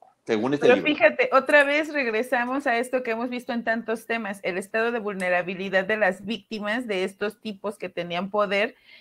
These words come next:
Speaker 2: Y entonces, ¿qué les dices? Es que tú solo vales por tu apariencia física.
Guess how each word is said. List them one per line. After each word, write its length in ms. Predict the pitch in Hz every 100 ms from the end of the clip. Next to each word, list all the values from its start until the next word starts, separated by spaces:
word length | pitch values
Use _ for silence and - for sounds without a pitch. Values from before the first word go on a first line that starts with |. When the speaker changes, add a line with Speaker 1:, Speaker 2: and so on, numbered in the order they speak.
| _
Speaker 2:
Y 80 | 226
entonces, 380 | 226 240 240 262
¿qué 140 | 262
les 160 | 247 254
dices? 340 | 247 240 214 -
Es 140 | 214
que 80 | 233
tú 160 | -
solo 300 | 226 233 226
vales 340 | 214 208 214 240
por 240 | 202 190
tu 100 | -
apariencia 640 | 175 175 170 196 196 202 196
física. 540 | 254 262 214 -